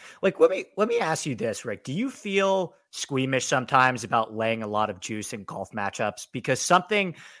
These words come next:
about, it's just such a high variance sport. It's just, it, it's a, unless I'm really, really, really confident about it,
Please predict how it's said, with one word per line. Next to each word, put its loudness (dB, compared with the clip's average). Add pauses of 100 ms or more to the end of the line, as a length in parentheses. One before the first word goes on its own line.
(100)
about, 4
it's 0
just -4
such 2
a 6
high 2
variance 0
sport. -4
It's -8
just, -6
it, -8
it's -6 (120)
a, 0 (160)
unless 2
I'm -2
really, 0
really, -4
really -4
confident -6
about 4
it, 0